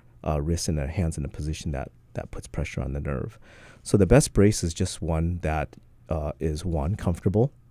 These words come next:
That's most important. And two, it just stops you from flexing your wrist. Whether there's metal or plastic, whether it's, uh, big or small, it, it doesn't really matter. The whole goal is to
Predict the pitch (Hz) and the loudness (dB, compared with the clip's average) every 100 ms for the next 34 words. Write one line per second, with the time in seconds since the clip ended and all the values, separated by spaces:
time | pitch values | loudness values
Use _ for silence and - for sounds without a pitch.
0 | - - - 85 104 95 - - 80 80 | -20 -20 -4 0 2 2 2 2 2 2
1 | 78 - 131 98 104 - - - 143 - | 0 2 6 6 4 -8 -4 2 2 4
2 | 110 92 98 - 76 76 - 87 73 78 | 2 2 -2 -2 -4 -4 -6 -6 -4 -6
3 | - - - - - 98 95 87 73 - | -8 -14 -18 -18 2 4 4 0 -4 2
4 | 95 92 90 90 - - - 82 85 - | 4 6 4 4 0 0 2 2 0 -2
5 | 85 85 - - - - 82 76 - - | -2 -2 -8 -20 -18 0 0 0 -4 -8
6 | - 60 53 104 98 87 - - 87 87 | -6 -6 2 6 6 4 0 0 2 2
7 | 85 82 92 - - - - 101 98 - | 2 0 -2 -12 -4 -2 0 0 0 0
8 | - 73 69 62 62 - - - 80 110 | -2 -2 -2 -4 -4 -8 -10 -4 0 4
9 | 107 90 87 78 78 - 76 | 4 6 2 2 -2 -4 -4